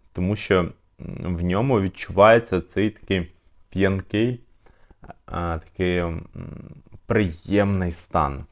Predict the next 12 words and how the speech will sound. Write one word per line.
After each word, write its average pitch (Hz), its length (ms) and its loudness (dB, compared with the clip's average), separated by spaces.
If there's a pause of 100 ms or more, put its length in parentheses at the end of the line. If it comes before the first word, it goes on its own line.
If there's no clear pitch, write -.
(400)
Я 98 200 6
вам 143 180 2
скажу 139 360 2
так: - 340 2 (120)
саме 143 400 4
такий 101 560 0
чай 110 400 8 (680)
всі 147 540 2
шукають. - 760 4 (600)
Потужний, 170 920 4
старючий, 117 920 4 (220)
смачнючий. 104 920 0